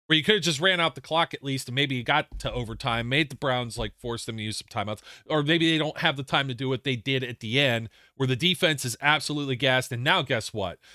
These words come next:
Because your punter sucks and the Browns get the ball and only need about fifteen, twenty yards in the same situation, the field position battle has just been awful the entire time.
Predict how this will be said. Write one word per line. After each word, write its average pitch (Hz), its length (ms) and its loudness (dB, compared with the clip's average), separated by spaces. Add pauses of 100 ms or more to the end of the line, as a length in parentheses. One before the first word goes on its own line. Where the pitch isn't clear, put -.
(120)
Because 131 280 2
your 127 60 -2
punter 185 340 2
sucks - 640 2 (220)
and 131 140 -2
the 127 60 2
Browns 151 320 4
get - 180 -2
the 123 60 -6
ball 143 500 4
and 131 100 0
only 143 220 0
need 165 220 2
about 131 240 2
fifteen, 139 260 -6
twenty 135 200 -2
yards 131 200 -2
in 123 60 -8
the 120 60 -6
same 143 260 -2
situation, 131 800 -2 (800)
the 120 60 -8
field 175 240 2
position 139 340 -2
battle 127 320 2
has 113 80 -4
just 127 240 -6
been 113 300 -4 (460)
awful 147 340 2
the 113 140 -2
entire 110 320 -2
time. 101 260 -4